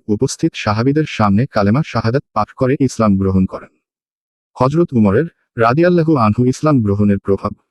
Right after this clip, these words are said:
উমর রাদিয়াল্লাহু আনহু এর ইসলাম গ্রহণের পর মুসলমানরা সাহস পেল এবং প্রকাশ্যে ইসলামের দাওয়াত দেওয়ার সুযোগ পেল।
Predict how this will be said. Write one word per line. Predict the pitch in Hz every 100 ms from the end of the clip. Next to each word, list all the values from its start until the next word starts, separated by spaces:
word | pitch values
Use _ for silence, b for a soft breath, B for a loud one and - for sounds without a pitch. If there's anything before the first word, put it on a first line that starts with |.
| _ _ -
উমর | 143 143 147 - _ -
রাদিয়াল্লাহু | 110 127 165 165 151 147
আনহু | 117 117 127
এর | 151
ইসলাম | 151 - 143 107
গ্রহণের | 107 110 135 151
পর | - 135 139
মুসলমানরা | 120 131 151 135 110 170
সাহস | - 107 -
পেল | - 104 139 -
এবং | 127 127 127
প্রকাশ্যে | 123 131 165 - 196
ইসলামের | 165 - 156 135 120
দাওয়াত | 95 95 104
দেওয়ার | 101 101 -
সুযোগ | - 127 113 -
পেল। | 110